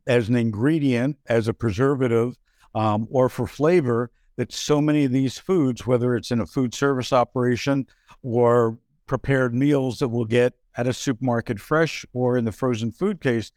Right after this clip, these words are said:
they just have such high levels of sodium, um, that we've gotta be careful. And soup,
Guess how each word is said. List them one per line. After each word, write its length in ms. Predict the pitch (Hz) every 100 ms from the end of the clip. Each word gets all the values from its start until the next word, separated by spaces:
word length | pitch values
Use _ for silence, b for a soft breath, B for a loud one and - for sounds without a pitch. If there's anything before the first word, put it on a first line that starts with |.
| _ _ _
they 100 | 127
just 220 | 113 131
have 200 | - 113
such 400 | - - 135 -
high 320 | - 131 131
levels 460 | 123 123 120 120 98
of 120 | 101
sodium, 560 | - 151 160 131 110 110 b b b -
um, 480 | 117 113 110 113 120
that 300 | 117 120 127
we've 180 | 120 -
gotta 220 | 127 120
be 120 | 120
careful. 460 | 123 147 143 98 -
And 360 | 143 156 156 -
soup, 460 | - - 247 226